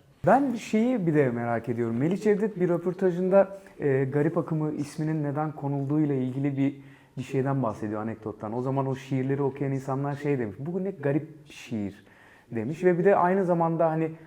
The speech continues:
sokağın, e, sokakta yaşanan şeyleri anlattıkları için aslında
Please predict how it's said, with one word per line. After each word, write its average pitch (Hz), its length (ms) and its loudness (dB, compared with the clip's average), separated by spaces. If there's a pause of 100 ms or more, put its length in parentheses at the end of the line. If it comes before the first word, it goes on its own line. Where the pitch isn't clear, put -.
sokağın, 165 680 2 (460)
e, 120 500 0 (680)
sokakta 139 380 0
yaşanan 143 340 2
şeyleri 123 340 -2
anlattıkları 123 560 -2
için 165 200 0
aslında 147 540 -4